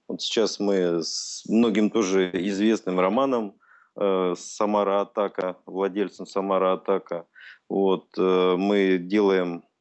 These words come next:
представительство на северо-западе с сервисным центром. То есть, ну, такие у нас хорошие планы. И также вот на северо-западе сотрудничаю с Aqua Discovery. То есть, э,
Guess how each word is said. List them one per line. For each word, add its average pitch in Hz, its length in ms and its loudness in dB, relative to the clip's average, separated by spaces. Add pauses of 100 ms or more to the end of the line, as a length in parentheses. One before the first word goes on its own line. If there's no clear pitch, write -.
представительство 95 1000 -2
на 87 200 -2
северо-западе 95 1160 0
с - 400 -18
сервисным 107 540 0
центром. 90 680 -2 (300)
То - 60 -2
есть, - 140 -6
ну, 104 80 0
такие 98 340 0
у 92 60 2
нас - 540 -2
хорошие 101 520 0
планы. 92 560 -2 (340)
И 123 220 2
также 95 1000 0 (460)
вот 92 240 -8
на 104 120 -2
северо-западе 98 1200 0 (440)
сотрудничаю 98 960 0
с - 180 -8
Aqua 90 220 -2
Discovery. 98 720 0 (420)
То 92 100 -6
есть, - 400 -6
э, 85 580 0